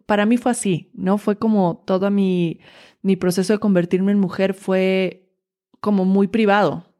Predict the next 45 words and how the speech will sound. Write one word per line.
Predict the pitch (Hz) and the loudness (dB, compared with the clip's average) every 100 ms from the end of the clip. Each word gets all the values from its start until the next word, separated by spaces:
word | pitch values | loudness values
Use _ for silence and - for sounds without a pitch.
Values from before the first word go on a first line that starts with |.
| - | -8
¿no? | 180 196 262 - | -4 -4 -6 -8
Y | - | -4
me | 185 190 | 0 2
refiero | 196 233 254 | 2 0 -2
a | |
privado | 247 190 190 214 | 0 -2 0 -2
como | 214 185 175 170 | -4 -6 -2 -4
escondido | - 175 175 190 190 160 | -4 -4 -2 2 2 0
más | 160 | -4
que | - | -6
nada, | 165 151 - | -4 -4 -4
más | 160 156 | -6 -6
que | 170 | -6
privado, | 170 156 151 120 | -2 0 -2 -2
¿no? | 170 180 | -4 -4
Como, | 196 185 170 - - - - - _ _ - | -4 -6 -6 -10 -20 -20 -20 -20 _ _ -4
como | 196 196 | 2 2
escondido, | 185 190 214 254 240 | 2 2 2 2 2
como | 233 190 180 | 0 -2 -2
no | 190 | -2
hay | 185 | -2
que | 185 | -2
decirlo, | 175 175 208 214 208 | -2 -2 0 0 0
como | 180 170 | -2 -2
que | 165 | 0
no | 180 | 0
hay | |
que | 180 | 0
platicarlo, | 170 170 - 190 202 202 | -2 -4 -2 0 0 0
como | 190 170 | 0 -2
que | 175 | 0
ya | 175 | -2
sabemos | 175 180 180 | -2 -2 -4
pero | 175 165 | -4 -4
no | 170 | -4
se | |
vuelve | 170 170 | -4 -4
a | |
mencionar, | 165 160 170 170 190 202 202 - | -4 -6 -4 -4 -2 -4 -6 -6
<laughs> | |
¿no? | 196 185 277 320 - - - - - - | -2 0 0 -2 -10 -20 -20 -20 -14 -2
Y | |
entonces | 196 180 190 196 214 | -2 0 -2 -2 -2
para | 208 185 | -2 0
mí | 180 190 202 214 226 - | 0 0 0 0 -2 -6